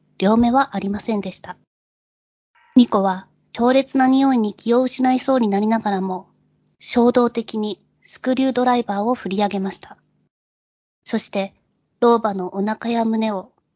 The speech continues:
夢中で何度も刺し続けたと言います。それからというもの、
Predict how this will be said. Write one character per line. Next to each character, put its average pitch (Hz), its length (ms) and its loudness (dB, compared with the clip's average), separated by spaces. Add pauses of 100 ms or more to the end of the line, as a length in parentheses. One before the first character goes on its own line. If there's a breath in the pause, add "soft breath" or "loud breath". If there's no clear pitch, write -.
夢 202 100 -4
中 254 300 -2
で 240 140 0
何 254 240 4
度 233 80 -2
も 247 160 -2
刺 - 160 -12
し - 160 -16
続 208 240 -14
け 202 120 -12
た 240 140 -4
と 262 220 -2
言 202 80 -4
い 180 40 -2
ま - 140 -10
す。 - 80 -20 (1800)
そ - 160 -2
れ 277 120 4
か 294 120 2
ら 311 120 4
と 254 140 -2
い 208 120 -2
う 202 60 -6
も 196 120 -6
の、 220 220 -4